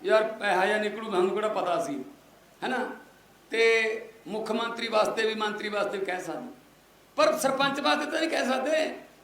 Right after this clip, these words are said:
ਉਹ ਸਾਰਾ ਪਿੰਡ ਜਾਣਦਾ ਹੁੰਦਾ ਉਹਨੂੰ ਕਿ ਕਿਹੋ ਜਿਹਾ ਹੈ। ਹੁਣ ਜਿਹੜਾ ਚਾਲੀ ਲੱਖ ਲਾਊਗਾ, ਉਹ ਫਿਰ ਚਾਲੀ ਲੱਖ ਕੱਢੂ ਕਿੱਥੋਂ? ਮੈਨੂੰ ਇਹ ਸਮਝ ਨਹੀਂ ਆਉਂਦੀ।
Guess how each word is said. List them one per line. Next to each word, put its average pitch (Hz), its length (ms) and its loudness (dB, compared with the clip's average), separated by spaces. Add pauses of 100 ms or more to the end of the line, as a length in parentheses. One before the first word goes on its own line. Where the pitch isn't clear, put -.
ਉਹ 262 100 -4
ਸਾਰਾ 262 260 4
ਪਿੰਡ 302 180 2
ਜਾਣਦਾ 254 340 4
ਹੁੰਦਾ 269 220 4
ਉਹਨੂੰ 294 480 0 (340)
ਕਿ 240 80 -8
ਕਿਹੋ 247 380 6
ਜਿਹਾ 262 120 6
ਹੈ। - 280 -2 (320)
ਹੁਣ 269 120 -2
ਜਿਹੜਾ 262 280 4
ਚਾਲੀ 269 340 4
ਲੱਖ 277 220 4
ਲਾਊਗਾ, 247 680 6 (140)
ਉਹ 220 60 -10
ਫਿਰ 277 80 -2
ਚਾਲੀ 247 240 2
ਲੱਖ 277 200 2
ਕੱਢੂ 320 260 -2
ਕਿੱਥੋਂ? 240 280 -4
ਮੈਨੂੰ 269 180 -2
ਇਹ 285 100 2
ਸਮਝ 262 240 0
ਨਹੀਂ 254 120 0
ਆਉਂਦੀ। 165 240 -6